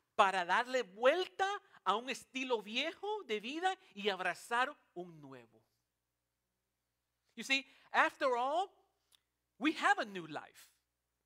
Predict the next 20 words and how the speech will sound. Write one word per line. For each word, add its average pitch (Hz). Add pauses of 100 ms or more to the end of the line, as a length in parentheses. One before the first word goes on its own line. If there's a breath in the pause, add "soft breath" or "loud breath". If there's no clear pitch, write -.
(160)
Don't 254
forget 381 (100)
that. 233 (1000)
Después 226
de 294
todo, 330 (380 soft breath)
Tenemos 214
una 247
nueva 185
vida, 208 (140)
no 160
se 233
olviden. 233 (380 soft breath)
You 214
are 196
new 226
in 185
Christ. 233 (140)
Eres 175
nuevo 170